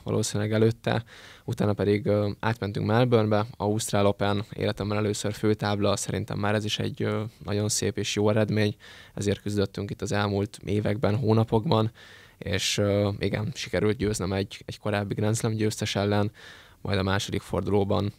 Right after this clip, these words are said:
megvertem egy kiemelt játékost. Azt gondolom, hogy ez a, ez a második kör, ez egy jó szansz volt arra, hogy, ö,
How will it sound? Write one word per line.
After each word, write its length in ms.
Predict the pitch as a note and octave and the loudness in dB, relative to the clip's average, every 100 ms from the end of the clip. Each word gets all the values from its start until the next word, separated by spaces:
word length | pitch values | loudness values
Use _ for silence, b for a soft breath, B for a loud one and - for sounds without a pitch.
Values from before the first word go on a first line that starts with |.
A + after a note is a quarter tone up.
| - | -10
megvertem 420 | A#2 G2+ G2+ F#2 | -6 -4 -4 -6
egy 120 | F#2 | -8
kiemelt 460 | - G#2+ G#2 G#2 - | -4 -2 0 -2 -2
játékost. 640 | G#2 G#2 G#2 F#2+ - - | -4 -4 -6 -6 -8 -10
Azt 200 | - G#2+ | -8 -4
gondolom, 340 | G#2 G#2+ A2 | -2 0 0
hogy 140 | G#2+ G#2+ | 2 2
ez 120 | G#2+ | 2
a, 320 | G#2+ G#2 G#2+ A2+ - | 2 2 0 -4 -10
ez 140 | G#2 | -6
a 60 | G#2+ | 0
második 440 | A2 A2 - G#2+ - | 2 0 0 -2 -2
kör, 300 | - G#2+ A2+ b b b b | 2 2 2 b b b b
ez 120 | - | -2
egy 120 | G2+ | 2
jó 160 | G2+ G#2 | 4 4
szansz 340 | - G2+ G#2 | 2 -2 -2
volt 240 | - G2 G2 | -4 -4 -2
arra, 240 | G2+ G2+ | -4 -2
hogy, 300 | G#2 G2 G2+ | 0 0 0
ö, 440 | G#2 G#2 G#2 G#2 | 0 2 2 0